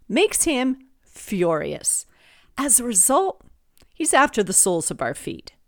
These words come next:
His goal becomes to steal, kill, and destroy our physical life.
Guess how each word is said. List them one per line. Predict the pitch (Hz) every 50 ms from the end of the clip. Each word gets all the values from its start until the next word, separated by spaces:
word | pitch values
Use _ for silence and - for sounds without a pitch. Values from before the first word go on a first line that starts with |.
| _ _ _ _ _ _ _ _ _ _ _ _
His | - 226 220 170 165
goal | 151 - - 214 220 226 226 214 202 196
becomes | 160 180 170 - - 190 175 165 - - -
to | - - - 208 196 - - - - -
steal, | - - - - - - 285 269 247 240 220 190 175
kill, | 170 - - - 262 233 220 208 190 185
and | 170 165 165 - - - _ _ _ -
destroy | - 214 - - - - - 247 247 254 247 226
our | 214 185 185
physical | 180 - - - - 302 302 - - 185 175 - - 143 -
life. | - 55 - - - - - - -